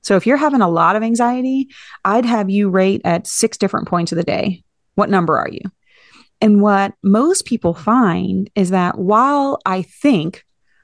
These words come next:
"Oh, I'm so anxious. I've been at ten, you know, for six weeks. I'm just so anxious. I'm so anxious."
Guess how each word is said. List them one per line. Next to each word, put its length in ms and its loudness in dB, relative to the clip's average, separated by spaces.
"Oh, 320 -6
I'm 120 -2
so 240 0
anxious. 400 0
I've 140 -2
been 120 0
at 140 -2
ten, 420 2
you 80 6
know, 280 4
for 240 -2
six 300 0
weeks. 300 -4
I'm 160 -2
just 180 0
so 160 -2
anxious. 340 -2
I'm 120 0
so 100 0
anxious." 320 -4